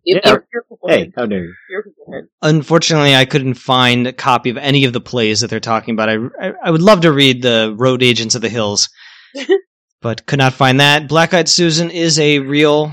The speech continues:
Speaker 4: play, as is Fox and Goose, which could be, uh, the real name could be Fox versus Goose. It's a farcical comedy. And then The Benicia Boy, which is interesting to me because I live in Benicia.
Speaker 1: Oh.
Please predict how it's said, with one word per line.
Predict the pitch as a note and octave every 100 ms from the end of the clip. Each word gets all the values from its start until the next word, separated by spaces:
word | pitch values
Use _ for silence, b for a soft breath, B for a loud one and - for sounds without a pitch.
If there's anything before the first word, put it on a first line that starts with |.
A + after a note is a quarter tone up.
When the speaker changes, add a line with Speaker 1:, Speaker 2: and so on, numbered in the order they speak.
| -
Speaker 4:
play, | - D#3 D3+ D3 D#3
as | C#3+ C3 B2+
is | B2+ B2 -
Fox | - C#3 C3+ -
and | C3+ B2+
Goose, | C3 C#3 -
which | B2+ - - - _ _ _ -
could | C#3+
be, | C3 B2+ B2
uh, | A#2+ A#2 A2+ A2+ A2+ - - _
the | -
real | C3 C#3
name | C3+ B2
could | C3 B2+
be | A#2+ A2+ -
Fox | C3+ B2+ -
versus | A#2+ C#3 - A2+ G#2
Goose. | G#2+ A2+ - - _ _ _
It's | B2
a |
farcical | - B2 A2+ - G#2+
comedy. | - G#2+ G#2+ A2 A2 b b b b -
And | A#2 A2+ A2+
then | B2 A#2+ A#2+
The |
Benicia | A2+ A#2+ B2+ - A#2
Boy, | G#2+ G#2+ G#2 G2+ - _ _ -
which | C3+ B2+
is | C3
interesting | D3 C#3 - C#3
to | A#2+
me | C3+ C3+
because | A#2+ A#2 C3+ A#2
I | A2+
live | A2+ E3 A2+ - -
in | A#2 G2 - _ -
Benicia. | A2+ G#2 - A#2+ A#2+ _ _ _ -
Speaker 1:
Oh. | D4+ E4 -